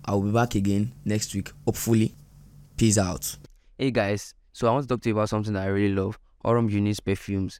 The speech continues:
So the perfumes are manufactured in Dubai and then shipped to Nigeria. So it's basically a Nigerian brand with Yankee touch. And I'm pretty sure this is the brand of perfumes that angels use in heaven.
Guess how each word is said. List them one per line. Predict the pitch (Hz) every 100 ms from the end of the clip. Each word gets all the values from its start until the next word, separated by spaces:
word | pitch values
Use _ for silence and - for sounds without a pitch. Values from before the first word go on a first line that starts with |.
| _
So | - 170
the | 143
perfumes | 147 139 196 208 -
are | 117
manufactured | 117 120 131 131 135 113
in | 98
Dubai | 98 101 98
and | 104 104
then | 110 113 -
shipped | - 117 - -
to | 98
Nigeria. | 95 101 104 98
So | 107
it's | 101
basically | 110 135 135 131
a |
Nigerian | 104 104 104 120 117 104
brand | 104 101 98
with | 104 -
Yankee | 104 110 117
touch. | 104 101 - -
And | 123
I'm | 131
pretty | 120 196 208
sure | - 151 147 143 - _ _ _ _ _
this | 117 147 180 -
is | 113 107
the | 110
brand | 123 127
of | 107
perfumes | - 101 - 107 101
that | 98
angels | 113 110 117 113 101
use | 101 107
in | 101 98
heaven. | 98 95 98